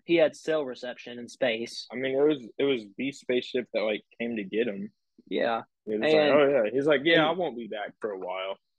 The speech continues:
Speaker 1: Yeah, and he just, like,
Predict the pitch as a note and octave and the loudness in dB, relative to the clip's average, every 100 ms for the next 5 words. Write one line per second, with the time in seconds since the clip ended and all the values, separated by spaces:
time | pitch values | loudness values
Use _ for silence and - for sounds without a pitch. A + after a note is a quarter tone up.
0 | _ _ _ _ _ _ - D3+ C#3 A#2+ | _ _ _ _ _ _ 0 4 4 2
1 | C#3 C#3 D#3+ F3+ - - - _ _ _ | 0 0 2 2 0 -10 -16 _ _ _
2 | _ _ _ _ _ D#3 C3+ | _ _ _ _ _ -4 -4